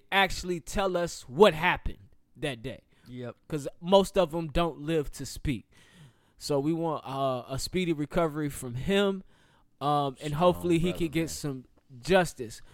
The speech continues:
Speaker 1: What transpired after that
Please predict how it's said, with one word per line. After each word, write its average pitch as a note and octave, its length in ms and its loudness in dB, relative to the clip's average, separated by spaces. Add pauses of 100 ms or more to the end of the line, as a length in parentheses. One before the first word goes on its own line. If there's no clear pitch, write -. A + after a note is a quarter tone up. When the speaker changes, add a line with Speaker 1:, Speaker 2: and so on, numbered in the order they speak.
(380)
Speaker 1:
What F#3+ 240 4 (140)
transpired G#3 920 6 (540)
after C#4 520 8
that C3+ 320 -2